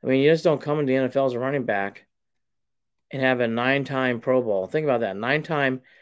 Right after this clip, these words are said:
Pro Bowl, eight-time, um, All-Pro. In his first year in the league in fifty-seven, Brown not only won Rookie of the Year, <laughs> he also won M V P of the league. And that's how good Jim Brown was. When he came onto the scene, he was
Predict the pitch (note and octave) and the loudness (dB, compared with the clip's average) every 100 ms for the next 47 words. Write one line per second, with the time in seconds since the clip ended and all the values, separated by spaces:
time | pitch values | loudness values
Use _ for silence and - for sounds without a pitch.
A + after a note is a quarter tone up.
0 | _ _ - C3+ A#2+ A2 - C#3 D#3 - | _ _ 0 2 4 2 2 0 0 -4
1 | C3+ B2+ A#2 A2 _ _ _ _ _ _ | -2 0 -2 -6 _ _ _ _ _ _
2 | _ _ - A#2 - C#3 E3+ - F2 F2 | _ _ -6 -4 0 0 0 -2 -6 -8
3 | _ _ _ _ _ _ _ _ _ _ | _ _ _ _ _ _ _ _ _ _
4 | _ C#3+ C#3 - E3 - D3+ D3 C3+ C3 | _ -2 -2 0 0 4 6 6 4 2
5 | C#3+ B2+ A#2+ C3 B2+ B2 C#3 C3 A#2+ A#2 | 2 0 -2 -4 -4 -4 -2 0 -2 -6
6 | _ _ _ _ _ _ _ - - C3+ | _ _ _ _ _ _ _ -20 -14 0
7 | D3 D#3 D#3 D3 C#3 C3 B2+ B2+ A#2+ D#3 | 4 4 2 2 2 2 2 0 2 2
8 | - B2+ A2 A2+ A2 C3+ E3 G#3+ D#3+ E3+ | 2 -2 0 0 0 -2 -4 -4 2 2
9 | D3 D3 C#3+ B2 - F#3+ F3 B2+ A#2 D#3 | 2 -2 -2 -4 -6 -2 -2 -2 -2 -4
10 | D3 - _ _ _ _ - E3+ G#3+ - | -4 -10 _ _ _ _ -10 -6 -6 -6
11 | G3 E3+ G#2+ A#2 C3 D3+ B2+ B2+ B2+ A#2 | -8 -8 -12 -4 2 2 0 -4 -6 -6
12 | A#2 A2 G2 G#2+ G2+ - - _ _ _ | -8 -8 -8 -6 -6 -10 -16 _ _ _
13 | _ _ C3 C3 B2 - F3 E3+ D#3+ C#3+ | _ _ -2 -2 -2 0 2 2 -2 -4
14 | C3 - C#3 B2+ A#2 A2 | -4 -6 -4 -4 -4 -8